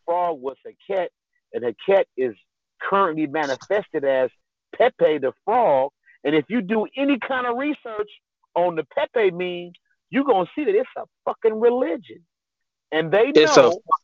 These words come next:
Speaker 1: that Pe-
Speaker 2: chaos being. <laughs>
Speaker 1: Come on, and, and, and they
Speaker 2: It's a
Speaker 1: know that Pepe is Heket.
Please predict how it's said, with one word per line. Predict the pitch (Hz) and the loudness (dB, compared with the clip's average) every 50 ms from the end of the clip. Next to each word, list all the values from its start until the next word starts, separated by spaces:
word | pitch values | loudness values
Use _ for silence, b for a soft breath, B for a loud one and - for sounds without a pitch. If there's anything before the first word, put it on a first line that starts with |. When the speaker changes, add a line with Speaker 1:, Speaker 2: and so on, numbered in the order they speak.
| _ - - - | _ -18 -6 -4
Speaker 1:
that | 143 147 - - | -4 -4 -4 -6
Pe- | 185 196 | -4 0
Speaker 2:
chaos | - 190 180 170 147 127 - | 2 4 4 4 2 0 -2
being. | 123 117 143 139 127 117 98 80 - - - _ _ _ _ _ - - - - - - - | 0 0 0 0 -2 -6 -10 -10 -14 -18 -20 _ _ _ _ _ -20 -20 -20 -20 -20 -2 0
<laughs> | 170 151 - - - - - - - - _ - | 0 0 0 -2 -6 -10 -14 -14 -16 -16 _ -4
Speaker 1:
Come | - - 233 | -2 2 4
on, | 277 294 277 208 143 - - | 4 4 4 2 0 0 -2
and, | 175 185 185 - _ - | -2 -2 -2 -4 _ -2
and, | 196 196 190 | 0 0 0
and | 190 196 185 160 | 0 -2 0 2
they | 226 262 294 | 2 2 2
Speaker 2:
It's | 302 | 0
a | 269 | -2
Speaker 1:
know | 285 311 311 285 247 226 233 - _ _ _ _ _ - | 0 4 6 6 4 4 0 -4 _ _ _ _ _ -6
that | 175 175 170 _ | -4 -4 -4 _
Pepe | - - 294 311 - - 226 214 202 190 190 | -6 -4 -4 -4 -2 -2 0 0 0 0 0
is | 196 190 156 160 - | -2 -2 -4 -4 -4
Heket. | 226 226 - - - - 330 311 | -4 -4 -6 -4 -2 0 0 0